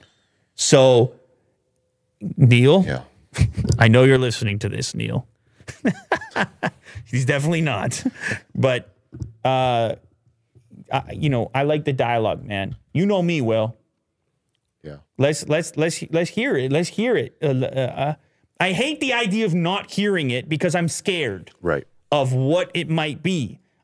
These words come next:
Speaker 1: I, I, I, and I know there's differing opinions on this, but how can we know if we don't hear it?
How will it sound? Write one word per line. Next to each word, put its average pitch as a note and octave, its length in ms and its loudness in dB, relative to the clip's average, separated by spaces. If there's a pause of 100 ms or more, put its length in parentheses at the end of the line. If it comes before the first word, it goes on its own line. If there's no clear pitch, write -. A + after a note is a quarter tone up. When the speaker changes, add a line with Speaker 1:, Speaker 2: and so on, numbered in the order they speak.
(120)
Speaker 1:
I, D3 320 0 (100)
I, C#3+ 60 -2 (180)
I, C#3+ 160 -4
and D3+ 160 -2
I D3 80 -2
know F3+ 300 0
there's D#3 180 0
differing F3+ 320 -2
opinions F#3+ 460 -2
on A#2+ 140 0
this, A#2+ 180 -2
but - 300 -2 (280)
how A3 280 0
can A#3+ 220 -2
we G#3+ 120 2
know G#3 360 0
if - 120 -4
we F#3+ 80 -2
don't F#3+ 200 0
hear A3 280 0
it? - 160 -12